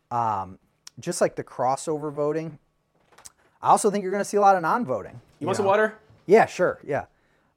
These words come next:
Speaker 1: You know, Trump lost last time, not because he had less support, um, but in part, too, Republicans are losing. They didn't take a huge majority of the House. They didn't take the Senate back. I think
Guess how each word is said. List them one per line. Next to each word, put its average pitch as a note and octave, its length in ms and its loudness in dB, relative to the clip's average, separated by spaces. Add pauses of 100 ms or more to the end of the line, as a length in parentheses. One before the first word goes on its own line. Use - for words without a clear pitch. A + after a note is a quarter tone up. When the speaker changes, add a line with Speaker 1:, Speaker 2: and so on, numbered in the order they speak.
(320)
Speaker 1:
You B3 120 -6
know, D#3+ 100 4
Trump - 320 -2
lost E3+ 360 2
last C3 300 -2
time, B2 400 -4 (380)
not F#3+ 300 -2
because A#3+ 420 -2
he F#3+ 140 -6
had C#3+ 220 0
less C3+ 280 -2
support, F3 640 0 (440)
um, B2 500 0 (140)
but D3+ 160 2
in D3+ 180 -6
part, G3+ 380 0
too, A3+ 320 -4
Republicans D3 580 -2
are A#2+ 100 0
losing. C#3+ 400 -2
They B2 120 -8
didn't D#3 320 -6
take D#3+ 320 -6 (480)
a B2+ 180 -4
huge E3 480 -10
majority C#3+ 380 -4
of C3 40 -6
the - 60 -8
House. B2 300 -6
They B2 80 -10
didn't C#3 240 -12
take D#3 160 -14
the - 80 -16
Senate D#3+ 380 -8
back. A2 360 -12 (400)
I C#3+ 100 0
think - 400 -8